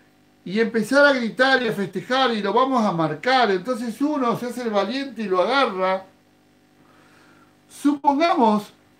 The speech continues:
que ese tiburón reaccione. Y haga con la cola su fundamental impulsor. Haga así, se monta en el kayak. Si se monta en el kayak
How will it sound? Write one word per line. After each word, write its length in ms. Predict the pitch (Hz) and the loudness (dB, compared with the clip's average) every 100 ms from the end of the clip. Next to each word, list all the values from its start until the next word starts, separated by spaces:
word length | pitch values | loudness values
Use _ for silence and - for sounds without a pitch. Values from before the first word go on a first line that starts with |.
| _ _ | _ _
que 100 | - | -6
ese 200 | 262 269 | -4 -2
tiburón 560 | 214 226 202 226 247 269 - - | -2 0 2 4 2 -2 -12 -10
reaccione. 760 | 156 175 160 - - 202 127 107 - _ _ _ _ _ _ _ _ _ _ _ _ _ _ _ _ _ _ | -4 -2 -2 -4 -2 -2 -2 -8 -20 _ _ _ _ _ _ _ _ _ _ _ _ _ _ _ _ _ _
Y 140 | 196 233 | -10 2
haga 340 | 311 277 226 180 | 4 4 2 -2
con 160 | 190 | -2
la 160 | 175 160 | -2 0
cola 480 | 247 226 175 156 175 - - | 2 4 4 0 -4 -14 -8
su 300 | - 156 160 - _ _ _ _ _ _ _ _ | 0 0 0 -6 _ _ _ _ _ _ _ _
fundamental 680 | 175 156 156 160 147 202 214 | -6 -2 0 -2 -2 -2 -2
impulsor. 680 | 165 156 143 127 180 135 - _ _ _ _ | -2 -2 -4 -2 -2 -4 -8 _ _ _ _
Haga 340 | 165 156 147 - _ _ - | -6 -4 -4 -8 _ _ -16
así, 360 | 147 - 247 247 | -16 -8 -6 -4
se 120 | 208 | -2
monta 360 | 190 247 254 196 | 0 0 -2 -6
en 100 | 160 | -8
el 80 | |
kayak. 400 | 143 120 - - _ _ - - _ _ _ _ _ _ _ _ _ _ _ _ _ _ _ _ - | -8 -14 -18 -20 _ _ -18 -18 _ _ _ _ _ _ _ _ _ _ _ _ _ _ _ _ -8
Si 160 | 254 | -6
se 160 | 208 269 | -2 -2
monta 340 | 392 403 233 | -2 0 2
en 120 | 185 | 2
el 60 | 151 | 0
kayak 440 | 180 196 185 135 | -2 -2 -2 -6